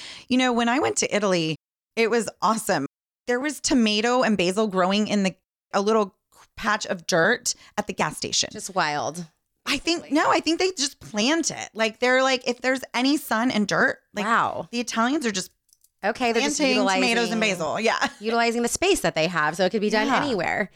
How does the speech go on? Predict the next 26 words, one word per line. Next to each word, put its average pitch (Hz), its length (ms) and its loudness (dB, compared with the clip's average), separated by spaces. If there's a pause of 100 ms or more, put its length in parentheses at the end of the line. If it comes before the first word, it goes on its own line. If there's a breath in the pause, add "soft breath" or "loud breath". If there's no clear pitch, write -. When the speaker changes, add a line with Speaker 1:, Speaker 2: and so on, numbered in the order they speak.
(380 soft breath)
Speaker 2:
That's - 200 -4
cool. 151 360 -2 (160)
Speaker 1:
Yeah, 208 420 0
so 254 280 0
it's 247 180 -2
like, 254 160 -2
whatever 269 500 0
you 254 200 2
have, 180 360 2
just 240 260 -2
kind 240 220 2
of 233 80 -2
try 240 180 0
to 233 120 2
work 165 400 -2
with 240 120 -8
what 247 120 -6
you 240 100 0
have 226 340 -2
and 131 140 -4
make 180 220 -4
the 226 80 -2
best 226 340 -2
of 165 80 -4
it. 120 180 0 (380)
And 180 500 2